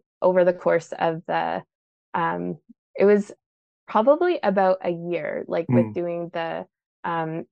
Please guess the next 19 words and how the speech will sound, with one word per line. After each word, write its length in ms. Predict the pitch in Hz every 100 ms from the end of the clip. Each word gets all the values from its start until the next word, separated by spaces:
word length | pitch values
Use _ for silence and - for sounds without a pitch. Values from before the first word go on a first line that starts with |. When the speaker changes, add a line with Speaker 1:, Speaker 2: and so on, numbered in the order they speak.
| _ _
Speaker 1:
the 300 | 190 175 170
six 680 | 170 - 202 196 - - - -
lessons 600 | 202 165 - 170 170 170 -
and 140 | 170
then 160 | 165 165
the 80 | 165
six 320 | - 170 170
events. 440 | 165 170 240 240 _
The 60 | 185
Speaker 2:
Mm. 340 | 170 165 233
Speaker 1:
events, 420 | 180 175 170 170 -
there 240 | 175 165
was 80 | 165
about 340 | 175 165 -
one 360 | 175 170 170 170
event 460 | 175 175 165 - -
per 160 | -
month. 400 | 156 165 285 285 - - - - _ -
Um, 520 | 185 175 170 165 165